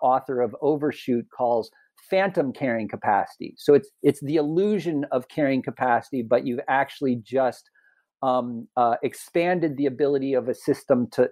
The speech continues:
to, to function by, um, by overtaxing it.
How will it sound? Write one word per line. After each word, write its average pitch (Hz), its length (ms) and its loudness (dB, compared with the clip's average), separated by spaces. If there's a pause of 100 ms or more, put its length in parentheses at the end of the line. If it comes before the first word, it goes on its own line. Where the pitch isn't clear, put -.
to, 127 220 0
to 120 80 -4
function 127 840 0
by, 120 520 -2 (480)
um, 123 300 -2
by 131 280 0
overtaxing 143 1160 -2
it. 92 200 -4